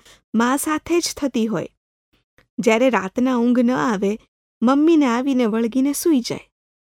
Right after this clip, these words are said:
સવારે સ્કૂલે જતા એક પપ્પી અને સૂતા પહેલા કરેલો વાલ, આ બધું એક માનો દિવસ કાઢવા માટે પૂરતું હોય છે. રૂમમાં ગમે તેમ પડેલું હોય,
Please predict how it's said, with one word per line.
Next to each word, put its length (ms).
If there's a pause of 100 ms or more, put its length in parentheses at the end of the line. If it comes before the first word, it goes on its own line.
(220)
સવારે 380
સ્કૂલે 380
જતા 280
એક 180
પપ્પી 460 (400)
અને 180
સૂતા 380
પહેલા 380
કરેલો 520
વાલ, 260 (520)
આ 120
બધું 460 (220)
એક 200
માનો 380
દિવસ 400
કાઢવા 400
માટે 300
પૂરતું 500
હોય 140
છે. 220 (1160)
રૂમમાં 380
ગમે 220
તેમ 220
પડેલું 440
હોય, 160